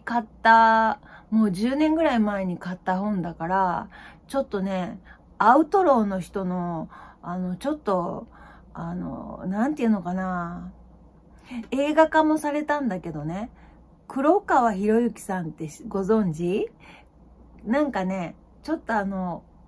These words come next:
ストーリーとしては、大阪の、あの、なんていうのかな、大阪に住んでる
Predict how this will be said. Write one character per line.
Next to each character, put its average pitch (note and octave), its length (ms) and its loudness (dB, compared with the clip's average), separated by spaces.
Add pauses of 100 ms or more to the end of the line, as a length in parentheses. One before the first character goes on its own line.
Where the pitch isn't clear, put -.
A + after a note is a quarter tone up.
(1080)
ス - 180 -12
ト D#4+ 140 6
ー D#4 40 6
リ A#3+ 180 0
ー - 20 -
と F3 160 -8
し - 80 -18
て F3 100 -6
は、 G3 320 0
大 C#4 220 4
阪 D#4+ 640 4
の、 D#4 500 2 (920)
あ F#3 200 -8
の、 - 520 -10
な G#3+ 180 -2
ん A#3 60 -2
て G#3 80 -6
い G3+ 40 -6
う - 40 -6
の E3 100 -4
か D#3 120 -12
な、 F3 480 -10 (360)
大 E4 200 0
阪 F4 400 -2
に E4+ 180 -4
住 F#4 340 -6
ん D4 120 2
で A3+ 120 2
る B3+ 480 0